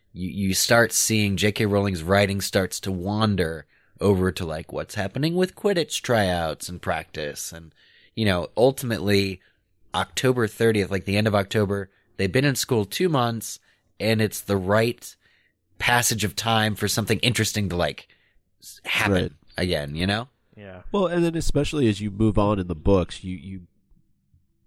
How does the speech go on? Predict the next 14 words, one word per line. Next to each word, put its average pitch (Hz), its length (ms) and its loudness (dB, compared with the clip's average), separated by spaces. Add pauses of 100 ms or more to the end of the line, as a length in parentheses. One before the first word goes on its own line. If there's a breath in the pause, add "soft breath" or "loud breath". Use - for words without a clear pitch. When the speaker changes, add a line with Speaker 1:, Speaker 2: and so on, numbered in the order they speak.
(120)
Speaker 2:
have 110 240 2
this 98 160 -2
expectation 85 1080 2
that 82 420 -2
something 92 680 -2 (100)
is - 320 -10 (120)
going 95 240 2
to 85 60 -4
happen 87 420 0
on 80 140 -2
Halloween 85 580 0
that's 78 240 -4
important. 113 540 0
So 90 360 0